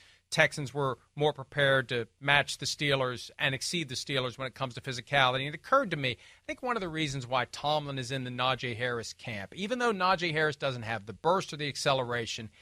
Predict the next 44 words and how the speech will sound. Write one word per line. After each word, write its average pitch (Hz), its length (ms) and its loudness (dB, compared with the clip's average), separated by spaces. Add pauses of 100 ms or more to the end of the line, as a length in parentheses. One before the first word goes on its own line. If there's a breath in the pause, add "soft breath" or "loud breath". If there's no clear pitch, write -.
(280 soft breath)
he's 113 160 -10
got 113 240 -8
the 104 160 -16
toughness. - 580 -8 (240 soft breath)
He's 123 220 -6
got 127 320 0
the 117 60 -8
grit. 104 440 -8 (340)
He's 147 240 -2
got 165 340 8 (100)
the 160 100 -6
physicality 160 1120 4 (300 soft breath)
that 143 160 -2
Tomlin 160 500 4
wants 147 320 2
the 151 80 -10
rest 147 320 0
of - 80 -20
the 143 80 -8
team 143 360 -2
to 123 200 0
emulate. 135 680 0
And 151 140 2
I 175 200 8
think 165 360 2 (200)
we're 160 120 2
gonna 170 140 2
see 151 180 -4
Tomlin 170 480 0
insist 147 480 -4
on 135 260 0
more 156 680 10 (400)
Najee 143 340 8
Harris. 127 300 4
He 208 80 4
was 208 180 -2
one 180 160 2
of 170 60 4
the 170 80 2
only 175 200 2
bright 156 360 6
spots 135 420 2
last 131 340 2
week 135 300 0